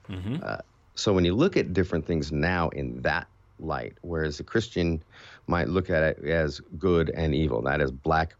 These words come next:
Speaker 2: white, this, and, and what they say is good is good,
Speaker 1: Mm-hmm.
Speaker 2: or what, you know, so no matter what religion that is, whatever that religion terms good to be, that's what you believe. But they believe that it was just a matter of, everything was a balance, that there was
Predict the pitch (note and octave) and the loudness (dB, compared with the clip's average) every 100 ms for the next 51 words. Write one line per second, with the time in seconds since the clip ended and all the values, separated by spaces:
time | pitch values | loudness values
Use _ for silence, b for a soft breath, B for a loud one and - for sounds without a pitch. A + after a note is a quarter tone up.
0 | D#2+ D#2+ D#2 - C#2 E2+ G2+ - - D#2 | -4 0 0 -2 -2 -2 -2 -4 -4 -2
1 | D2+ D2+ D#2 D2 F2 A#2+ - E2 D2+ D2+ | 0 0 0 0 2 0 2 2 2 0
2 | D#2+ D#2 C#2+ A2+ F#2 - - G2 F2+ F#2+ | 0 0 2 2 2 -2 -12 -12 -8 -10
3 | A#2+ D2+ D2+ - E2+ C#2 - D#2+ - - | -8 -6 -2 0 0 -2 0 0 0 -8
4 | F#2+ F2+ F#2 E2 E2 D2 D#2+ A2 F2+ D2+ | -4 0 2 2 2 0 0 0 2 0
5 | C#2+ - D2+ C#2+ C#2+ C#2+ C#2 B1 C#2+ D2 | 0 0 -2 -2 -2 0 0 -2 -2 -2
6 | C#2+ C#2 B B B - G2+ D#2+ C#2+ D2 | -2 -4 B B B -4 0 2 0 2
7 | F2 D2 D2 D#2+ C#2+ A1+ C2 E2 C2+ C#2 | 2 2 0 -4 -2 -2 -4 -2 -2 -2
8 | - - - B1 - F2+ F#2 F2+ - B | -4 -4 -4 -6 2 4 4 0 -8 B
9 | B B - G2 F#2 C3 F#2 D#2 D#2 D2+ | B B -4 0 4 4 4 0 -2 -2
10 | D2+ C#2+ - C#2+ - D#2 C#2 C2+ D2+ F2+ | -2 -4 -6 -12 -12 -10 -6 -2 2 2
11 | F#2 - - B1 - E2+ G#2+ A#2+ A#2 E2+ | 0 -6 -6 -4 -2 0 2 2 2 0
12 | D2 G#1 - - C#2 C2 C2+ C#2 - | -2 -4 -10 -10 -10 -6 -4 -4 -6